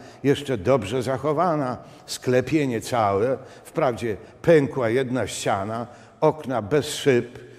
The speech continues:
lecz latem nic to nie zawadzi. Bliskość piwnic wygodna służącej czeladzi.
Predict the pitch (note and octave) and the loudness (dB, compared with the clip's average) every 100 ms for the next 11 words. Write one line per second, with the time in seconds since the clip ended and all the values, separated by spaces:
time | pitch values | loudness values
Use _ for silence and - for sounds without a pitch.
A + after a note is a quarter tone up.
0 | - - G#3+ - D3 D#3 D3+ E3+ E3 D#3+ | -10 0 0 2 2 2 0 -4 -4 -4
1 | G#3+ G#3 G3 G#3 G#3+ G#3 G#3+ A#3 F#3+ C#3 | -4 -4 -4 0 2 2 2 4 4 2
2 | D3 B2+ - - - A2+ F#3+ G3+ - D#3 | -6 -8 -14 -20 -14 -4 -2 -2 -4 -6
3 | C#3+ - - A3 G#3+ F3 G3 F#3+ - - | -6 -8 -8 -4 -2 0 -2 -2 -6 -14
4 | - - D3 F3+ D#3 F3 C#3+ D#3 C#3+ - | -18 -18 2 2 4 0 0 -4 -4 -4
5 | D3 C#3+ C3 B2+ G#2 A#2 G#2 D#3+ E3+ F3+ | -2 0 -2 -6 -6 -8 -4 0 2 4
6 | G3 E3 D3 E3 | 4 2 -2 -6